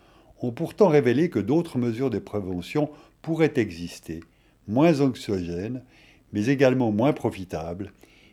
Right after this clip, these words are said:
et pour autant qu'on ne les fasse pas disparaître de la scène publique pour des raisons commerciales qui n'échapperont à personne. Ainsi en va-t-il de récentes études menées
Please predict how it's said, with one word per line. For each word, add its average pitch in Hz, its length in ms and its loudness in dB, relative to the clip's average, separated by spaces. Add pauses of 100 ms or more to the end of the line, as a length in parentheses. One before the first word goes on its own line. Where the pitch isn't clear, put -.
(220)
et 123 160 8
pour 107 220 -4
autant 104 260 0
qu'on 113 160 -2
ne 98 120 -2
les 95 140 0
fasse - 260 -6
pas 95 180 -2
disparaître 110 720 -4
de 90 80 -4
la 87 160 -4
scène 127 280 0
publique 95 520 -8 (480)
pour 156 200 0
des 123 140 4
raisons 101 320 2
commerciales 107 600 -2
qui - 120 -10
n'échapperont 95 440 -6
à 113 160 -2
personne. 73 500 -10 (2500)
Ainsi 151 480 4
en 123 80 0
va-t-il 123 320 -2
de 110 80 2
récentes 117 500 -2
études 120 340 -2
menées 113 520 0